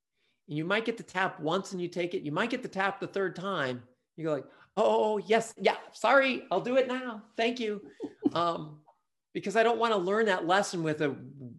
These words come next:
you know, two by four upside the head. I'd rather take my lessons with the little taps, the little sweet little taps, than the two by fours, which we've all learned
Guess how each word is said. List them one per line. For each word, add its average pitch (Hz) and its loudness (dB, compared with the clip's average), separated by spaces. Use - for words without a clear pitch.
you 156 -2
know, 131 2
two 226 -2
by 151 4
four - -4
upside - -4
the 120 -4
head. 123 -2
I'd 135 2
rather 202 4
take 202 2
my 170 2
lessons 170 2
with 165 -4
the 180 -6
little 220 2
taps, 233 -2
the 233 -14
little 214 -2
sweet - -10
little 202 -6
taps, - -2
than 165 -2
the 156 -2
two 180 -2
by 151 2
fours, 131 -4
which 175 -2
we've 170 -4
all 151 4
learned 143 -2